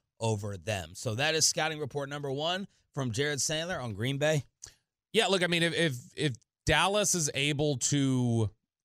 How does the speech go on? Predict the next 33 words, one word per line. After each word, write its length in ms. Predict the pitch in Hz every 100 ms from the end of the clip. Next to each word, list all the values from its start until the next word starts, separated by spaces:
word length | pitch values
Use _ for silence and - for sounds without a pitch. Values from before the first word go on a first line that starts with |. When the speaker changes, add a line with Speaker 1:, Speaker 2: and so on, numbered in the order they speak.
| _ _ _
Speaker 2:
hit 300 | 120 151 180
the 60 | 175
seam 320 | - 156 143
throw 280 | 135 135 131
like 180 | 127 120
they've 180 | 127 101
been 140 | 113
doing 240 | 110 113
with 100 | 113
the 60 | 107
tight 240 | 107 110 104
end 180 | 95 92
all 160 | 95
year, 300 | 95 92 95
if 80 | 90
they're 100 | 127
able 160 | 143 120
to, 60 |
it's 220 | 120 120 -
gonna 120 | 170
be 120 | 143
really 400 | 110 113 131 117
difficult 380 | 110 104 117 113
for 100 | 110
Green 240 | 95 107 98
Bay 120 | 101
to 100 | 90
do 180 | 95 92
anything 300 | 87 - 82
to 60 |
slow 260 | - 92 82
them 160 | 80 80
down. 320 | 78 76